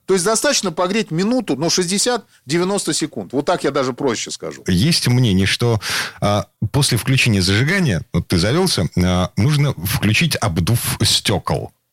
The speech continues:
Speaker 2: А ещё говорят, что можно зажигать фары и подогрев стёкол и сидений, мол, генератору в таком случае потребуется больше мощности, он автоматом повысит обороты, и, соответственно, двигатель при таком раскладе выйдет на нужную температуру, опять же, быстрее.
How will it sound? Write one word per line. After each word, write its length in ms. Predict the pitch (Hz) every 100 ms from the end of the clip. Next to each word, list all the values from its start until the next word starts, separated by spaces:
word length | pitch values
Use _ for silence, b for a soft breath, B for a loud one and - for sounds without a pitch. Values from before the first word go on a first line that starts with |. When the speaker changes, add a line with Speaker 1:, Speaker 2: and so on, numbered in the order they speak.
| _ 92
Speaker 2:
А 160 | 95
ещё 260 | 98 101 185
говорят, 200 | 175 143
что 140 | -
можно 280 | 104 143 127
зажигать 420 | 98 95 107 123
фары 420 | - 151 185 170 98
и 60 |
подогрев 500 | 87 98 107 113 104
стёкол 300 | - 117 101
и 40 | 95
сидений, 300 | 135 180 139
мол, 220 | 107 107
генератору 500 | 101 139 151 107 92
в 40 |
таком 220 | 98 101 92
случае 260 | 101 95
потребуется 400 | 107 120 107 90
больше 400 | 107 104 104 -
мощности, 480 | 147 202 - 127 110
он 120 | 120 B B B
автоматом 580 | 127 151 147 95 90 82
повысит 360 | 113 113 -
обороты, 400 | 110 175 202 165
и, 500 | 101 143 180 175 160 123
соответственно, 420 | 113 147 - 101
двигатель 320 | 143 156 92
при 120 | 85
таком 260 | 101 104 104
раскладе 320 | 90 139 107
выйдет 260 | 107 104 90
на 100 | 87
нужную 260 | 95 92
температуру, 460 | 82 85 90 90 90
опять 320 | - - 85
же, 80 | 90
быстрее. 500 | 95 - - 58 -